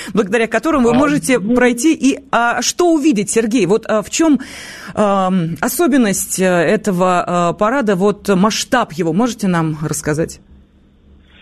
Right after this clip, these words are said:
Speaker 2: Ну, во-первых, я думаю, все знают, а кто не знает, тот узнает сейчас, что, э, День военно-морского флота вообще-то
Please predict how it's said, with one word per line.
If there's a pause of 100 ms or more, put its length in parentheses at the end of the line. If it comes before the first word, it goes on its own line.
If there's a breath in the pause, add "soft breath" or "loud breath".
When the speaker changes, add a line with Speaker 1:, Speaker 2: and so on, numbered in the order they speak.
(160 loud breath)
Speaker 2:
Ну,
во-первых,
я
думаю,
все
знают,
а
кто
не
знает,
тот
узнает
сейчас,
что,
э, (220)
День
военно-морского
флота
вообще-то